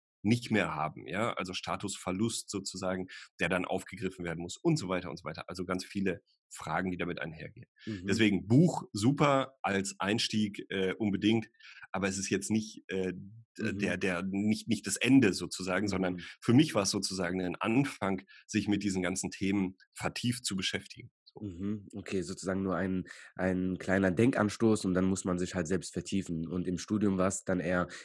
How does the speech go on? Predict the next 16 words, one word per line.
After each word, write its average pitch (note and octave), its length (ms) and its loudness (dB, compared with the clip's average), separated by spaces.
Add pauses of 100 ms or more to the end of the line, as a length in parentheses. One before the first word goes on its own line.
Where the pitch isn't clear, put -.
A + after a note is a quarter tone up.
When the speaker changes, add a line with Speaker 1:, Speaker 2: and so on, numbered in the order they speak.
(100)
Speaker 2:
eben G2 180 4
auch - 160 -2
generalistisch, G2 720 2
das - 160 -4
heißt, F2+ 160 -2
man F2 120 -4
schnuppert F#2 340 -6
mal E2+ 160 0
in E2+ 80 -2
alle F#2 240 0
Bereiche F#2+ 500 0
und F2+ 220 -4
das - 100 -10
heißt, E2+ 240 -4
man F2 140 -6
kennt, F2+ 280 -6